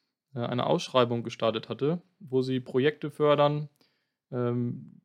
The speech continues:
wo sich Studierende mit, äh, Digitalisierung auseinandersetzen und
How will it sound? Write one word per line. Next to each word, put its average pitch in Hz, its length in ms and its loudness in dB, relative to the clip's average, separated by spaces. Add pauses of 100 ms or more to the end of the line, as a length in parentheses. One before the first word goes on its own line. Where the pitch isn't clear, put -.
wo 131 240 -2
sich 131 120 -6
Studierende 139 640 -2
mit, 127 340 -2
äh, 120 320 -2
Digitalisierung 135 680 0
auseinandersetzen 113 800 -4
und 123 180 -6